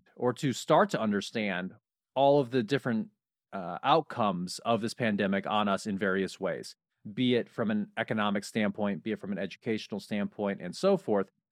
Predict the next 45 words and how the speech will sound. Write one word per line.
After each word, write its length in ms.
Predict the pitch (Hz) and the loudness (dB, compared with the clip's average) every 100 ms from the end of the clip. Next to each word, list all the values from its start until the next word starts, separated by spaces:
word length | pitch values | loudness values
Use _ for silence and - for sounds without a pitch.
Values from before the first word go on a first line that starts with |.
| _ - | _ -8
uh, 180 | 131 113 | -6 -4
because 440 | 131 139 180 165 | -2 2 2 4
these 180 | 185 165 | 2 2
are 100 | 139 | 2
very 240 | 123 135 | 4 4
big, 560 | 113 98 139 131 127 - | 2 0 4 6 4 2
messy 760 | 110 107 117 117 - 110 104 - | 2 4 4 2 -2 -2 -2 -2
issues 720 | 120 151 - 101 90 90 92 - _ - | -4 -2 -2 -4 -4 -6 -10 -18 _ -4
that 120 | 147 | -4
take 200 | - 170 | 0 0
a 40 | 175 | 2
lot 180 | 131 156 | 2 0
of 80 | |
time 360 | - 180 240 113 - | -2 -2 -2 -4 -6
to, 140 | 110 104 - | -8 -10 -14
to 140 | 139 | -10
do 180 | 120 135 | -4 -2
the 80 | 135 | 0
research 420 | 151 202 113 101 | 0 0 -2 -4
on. 240 | 90 73 - _ | -6 -8 -12 _
So 520 | - - 117 110 104 104 | -8 2 4 4 2 2
that, 240 | 135 98 | 2 4
that 160 | 147 143 | 2 4
knowledge 360 | 143 143 104 | 4 4 2
will 140 | 127 120 | 0 2
emerge, 400 | 104 98 98 - | 4 2 2 0
but 120 | 104 | 0
I 20 | |
think 160 | 131 113 | 0 -4
we 80 | 107 | -4
can 140 | 101 | -4
safely 380 | - 139 - 139 | 0 0 0 -4
say 400 | - 104 101 - _ _ - | 0 2 2 -2 _ _ -2
that 160 | 117 | 0
it 120 | 135 | 2
has 180 | 131 113 | 2 0
disrupted 800 | 101 107 - 131 131 131 120 104 | -2 -6 2 2 2 0 0 0
the 360 | 98 110 104 98 _ _ _ _ _ 135 | -6 -2 0 -2 _ _ _ _ _ -2
economic 840 | 147 143 143 143 139 139 - 131 | 2 4 4 4 4 0 -4 -12
and 480 | 113 113 107 104 101 | -4 0 0 2 0
financial 520 | - 120 127 127 123 | 0 0 2 0 -4
stability 760 | 110 - 90 120 117 104 101 101 | -8 -6 -2 2 2 2 0 -4
for 480 | - - 104 101 101 | -8 -2 0 2 0
many, 600 | 107 113 123 120 113 110 | 0 2 2 2 2 0
many 600 | 101 98 95 98 92 | 0 2 2 0 -2